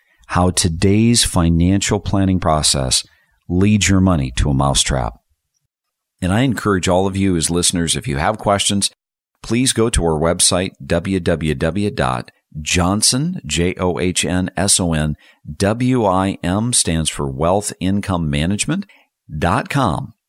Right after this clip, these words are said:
and post your question to us. Reach out to us. Let us know what kind of topics you'd like to hear us discuss on each episode every Saturday morning.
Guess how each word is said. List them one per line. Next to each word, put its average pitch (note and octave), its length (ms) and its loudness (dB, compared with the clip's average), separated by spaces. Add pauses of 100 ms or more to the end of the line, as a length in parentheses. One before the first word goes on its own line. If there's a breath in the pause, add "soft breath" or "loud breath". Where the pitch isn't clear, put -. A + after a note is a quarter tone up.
(160)
and E2+ 200 -2
post D#3 340 0
your C3+ 100 -2
question G#2+ 400 0
to B1+ 160 -4
us. - 140 0
Reach G2 280 -2
out G#2+ 220 0
to A2 160 2
us. - 120 2
Let F2+ 260 0
us - 200 0
know E2 340 2
what D2 360 -2
kind G2+ 280 -2
of C#2+ 80 -8
topics E2+ 480 -2
you'd G2 200 0
like D#2+ 240 0
to C#2+ 180 -4 (200 soft breath)
hear A2 380 -2
us F#2+ 200 0
discuss D2+ 560 -2 (280 loud breath)
on D#2 320 -2
each G2 320 -2
episode D#2 580 -2
every C#2+ 320 -4
Saturday C2 420 -2
morning. A1+ 360 -8